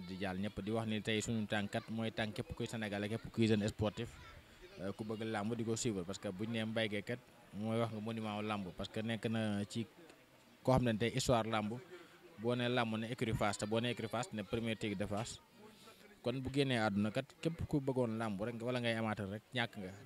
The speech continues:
parce que Mbaye Guèye lim def ci lamb ñëpp gis nañ ko jamono yi ñoom seen jamono ñoom Mamadou Bakassar ak ñoom, euh,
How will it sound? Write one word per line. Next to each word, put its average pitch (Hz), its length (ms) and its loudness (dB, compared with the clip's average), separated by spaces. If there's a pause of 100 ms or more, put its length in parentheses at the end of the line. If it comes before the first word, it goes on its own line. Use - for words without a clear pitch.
parce 98 140 -12
que - 80 -6
Mbaye 110 240 -2
Guèye 107 140 -2
lim 104 100 -4
def 104 140 -4
ci 110 40 -4
lamb 104 220 0
ñëpp 127 180 -2
gis 123 140 -2
nañ 113 80 -2
ko 101 80 -4
jamono 107 260 -2
yi 101 140 0 (220)
ñoom 110 160 -4
seen 110 200 0
jamono 104 280 0
ñoom 104 180 0
Mamadou 104 320 0
Bakassar 101 440 -2
ak 104 80 -2
ñoom, 107 280 0 (640)
euh, 95 280 0